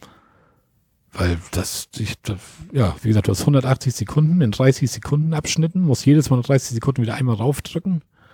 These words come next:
Und wenn die hundertachtzig Sekunden durch sind, dann hast du drei Minuten Zeit, bis überhaupt wieder Wasser kommt. Und fängt er wieder mit hundertachtzig Sekunden an. Also das hab ich nicht, nicht so ganz verstanden, was das sollte, aber naja. Ja, da hat man da am See auch eine Bademöglichkeit. Und der Schweriner See ist der Hammer. Das, der hat total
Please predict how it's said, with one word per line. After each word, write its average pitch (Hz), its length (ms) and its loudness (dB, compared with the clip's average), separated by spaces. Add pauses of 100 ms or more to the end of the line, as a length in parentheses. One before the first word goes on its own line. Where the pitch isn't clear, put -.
(500)
Und 131 120 2
wenn 131 100 8
die 135 80 8
hundertachtzig 139 420 2
Sekunden 127 280 0
durch 131 220 4
sind, 180 140 4
dann 135 120 6
hast 135 160 4
du 135 40 -2
drei 131 220 2
Minuten 147 300 2
Zeit, 147 280 2
bis 120 160 0
überhaupt 185 200 2
wieder 82 160 -2
Wasser 82 220 -6
kommt. 82 240 -8
Und 95 100 -6
fängt 135 200 2
er 135 60 8
wieder 127 120 4
mit 127 140 0
hundertachtzig 127 480 -2
Sekunden 139 340 -6
an. 92 140 -4
Also 87 220 -4
das 101 160 -6
hab 113 80 2
ich 117 100 -2
nicht, - 320 -4 (1080)
nicht 131 160 4
so 131 100 4
ganz 107 220 2
verstanden, 85 380 0
was 80 140 -4
das 107 180 -2
sollte, 113 380 2
aber 92 320 -2 (180)
naja. 92 340 -2 (1800)
Ja, 143 140 4
da 123 80 6
hat 123 80 2
man 131 100 2
da 123 60 2
am 113 120 2
See 131 200 4
auch 95 80 2
eine 95 100 0
Bademöglichkeit. 135 760 0
Und 110 80 0
der 113 80 4
Schweriner 127 400 4
See 131 100 4
ist 123 160 2
der - 120 -2
Hammer. 113 200 0
Das, 76 200 -8
der 98 120 0
hat 107 80 -4
total 143 560 0